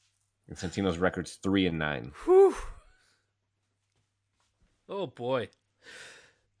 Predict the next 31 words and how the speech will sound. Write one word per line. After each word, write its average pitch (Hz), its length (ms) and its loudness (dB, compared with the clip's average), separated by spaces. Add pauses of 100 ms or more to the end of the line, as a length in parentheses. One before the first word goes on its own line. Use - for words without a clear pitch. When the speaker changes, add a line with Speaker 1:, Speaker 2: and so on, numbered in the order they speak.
(240)
Speaker 2:
Yeah, 165 380 4 (120)
that's, 151 320 0
that's - 680 -4 (680)
<laughs> - 680 -12
I 175 120 6
don't 262 100 2
know 240 140 6
why. 165 440 4 (100)
Maybe, 214 400 2
maybe 214 300 0
Sa-, 214 360 0
Santino 180 580 -4
has 151 180 0
it 135 80 0
out 147 160 2
for - 120 -10
Serbia. 127 580 -6 (360)
Maybe 147 220 -10
that's 127 260 -6
it. - 140 -16 (1600)
Speaker 1:
Or 90 100 0
just - 480 -8
Serbia 87 420 0
sucks - 440 -6
against 85 340 -12
Santino, 98 420 -6 (140)
Speaker 2:
<laughs> - 100 -20
Speaker 1:
clearly. 87 340 -4
Speaker 2:
I - 120 -10
guess - 240 -8
clearly. 135 520 -10